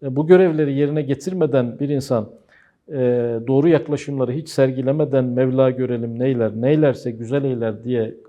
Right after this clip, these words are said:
e, ipleri elinden bırakırsa, e, bu onu iyi bir yere çıkarmaz. Fiziksel bir kanundur. Yani bir taşı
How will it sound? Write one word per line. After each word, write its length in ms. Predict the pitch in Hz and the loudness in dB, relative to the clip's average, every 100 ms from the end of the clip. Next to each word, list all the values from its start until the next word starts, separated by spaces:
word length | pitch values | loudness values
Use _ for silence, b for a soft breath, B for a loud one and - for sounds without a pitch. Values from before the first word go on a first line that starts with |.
| - | -10
e, 580 | 117 113 110 110 110 110 | -6 -6 -6 -6 -8 -8
ipleri 400 | 139 - 131 123 | -8 -6 -2 0
elinden 580 | 127 127 127 123 117 113 | 0 -2 -4 -2 -4 -2
bırakırsa, 600 | 123 123 113 101 147 165 b b b b _ - | -2 -2 -6 -6 -4 -4 b b b b _ -10
e, 340 | 139 131 123 | -8 -6 -4
bu 300 | 139 180 175 - | 2 2 2 -4
onu 280 | 139 151 160 | -4 -4 -4
iyi 240 | 156 156 | -4 -2
bir 140 | 143 123 | -2 0
yere 440 | 123 123 151 156 - | 0 2 0 -4 -14
çıkarmaz. 680 | - 139 123 107 131 - - | -4 0 0 0 -6 -8 -10
Fiziksel 520 | - 151 151 156 156 | -6 -4 0 2 2
bir 80 | 151 | 0
kanundur. 520 | 147 147 151 110 101 | -2 0 -2 -6 -6
Yani 300 | 127 120 117 | -4 -4 -4
bir 80 | 120 | -4
taşı 400 | 127 113 143 151 | -4 -2 -4 -4